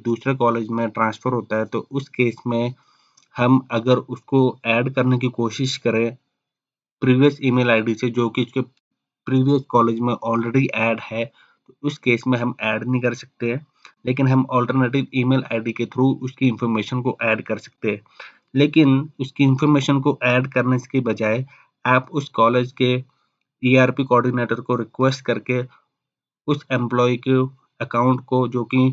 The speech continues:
वहाँ created है उसको आप transfer कर सकते हैं। तो आज इस video में मैं आपको दिखाता हूँ कि किस तरीके से जो ईआरपी coordinator है,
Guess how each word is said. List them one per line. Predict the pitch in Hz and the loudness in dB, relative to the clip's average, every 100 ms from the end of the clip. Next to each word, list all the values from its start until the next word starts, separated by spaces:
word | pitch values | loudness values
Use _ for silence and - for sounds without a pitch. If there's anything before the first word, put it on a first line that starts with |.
| 135 _ - | -2 _ -8
वहाँ | 113 117 127 | -2 0 0
created | 127 123 120 123 123 | 0 0 0 0 0
है | |
उसको | - 135 131 139 | -2 -8 -2 2
आप | 123 120 - | 2 0 -2
transfer | 117 110 - 139 151 _ _ _ - | -2 -2 0 -2 -2 _ _ _ 2
कर | 127 | 2
सकते | 127 107 - 101 | 2 -10 -10 -14
हैं। | 92 _ _ _ | -14 _ _ _
तो | 131 - 127 | -12 -4 2
आज | 139 151 | 4 2
इस | 147 | 0
video | 127 127 123 123 | 0 0 0 0
में | 123 | 0
मैं | 120 | -2
आपको | 120 120 123 | -4 -4 -8
दिखाता | 123 - 107 - | -8 -8 -10 -4
हूँ | 123 127 - _ _ 131 | -2 -2 -6 _ _ -18
कि | - | -4
किस | 156 160 - | 0 0 2
तरीके | 123 117 120 | -2 0 -4
से | 113 123 123 123 _ _ _ _ _ _ _ _ | -2 -2 -2 -6 _ _ _ _ _ _ _ _
जो | 120 139 135 | 0 2 2
ईआरपी | 120 110 113 131 | 2 0 0 -2
coordinator | 117 110 117 117 104 120 | 0 0 -2 -4 -4 -4
है, | 107 | -4